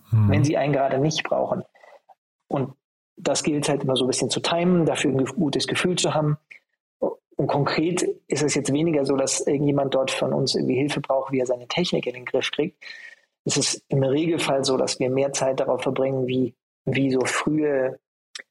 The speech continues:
Speaker 2: Versuche von, von Go-to-Market funktionieren. Ja, macht ja auch Sinn, wenn man mit sehr technischen Leuten arbeitet, dass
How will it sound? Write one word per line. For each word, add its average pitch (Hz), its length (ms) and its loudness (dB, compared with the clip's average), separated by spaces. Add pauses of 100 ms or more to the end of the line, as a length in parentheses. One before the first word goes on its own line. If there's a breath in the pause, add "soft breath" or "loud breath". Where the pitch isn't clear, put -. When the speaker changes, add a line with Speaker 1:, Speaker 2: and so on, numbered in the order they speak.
(180)
Speaker 2:
Versuche 143 600 0
von, 131 380 -4
von 131 200 -2
Go-to-Market 131 640 0
funktionieren. 98 580 -4
Ja, 143 140 0
macht 151 240 0
ja - 100 0
auch - 80 0
Sinn, 175 240 2
wenn 139 120 0
man 127 180 0
mit 123 100 -2
sehr 135 140 2
technischen - 400 -2
Leuten 160 200 2
arbeitet, 139 560 0
dass - 280 -2